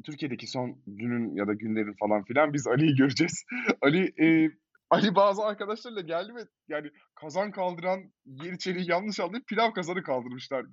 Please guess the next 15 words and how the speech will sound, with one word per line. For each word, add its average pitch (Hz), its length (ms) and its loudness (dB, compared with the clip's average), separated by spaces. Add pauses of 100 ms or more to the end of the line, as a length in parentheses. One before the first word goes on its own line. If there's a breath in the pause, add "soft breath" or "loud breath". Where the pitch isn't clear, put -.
(120)
anladığım 131 380 -6
kadarıyla. 123 580 -6 (680)
Adam 180 280 4
başı 185 300 -2
dörder 170 400 4
tabak 165 340 -2 (120)
pilav 175 240 0
yedikten 160 400 -4
sonra 196 480 -6 (140)
<laughs> 294 300 -6
konuş-, 220 360 -10
e, 139 220 0
Ali 151 160 0
ile 185 140 -2
tanıştım. 185 500 -8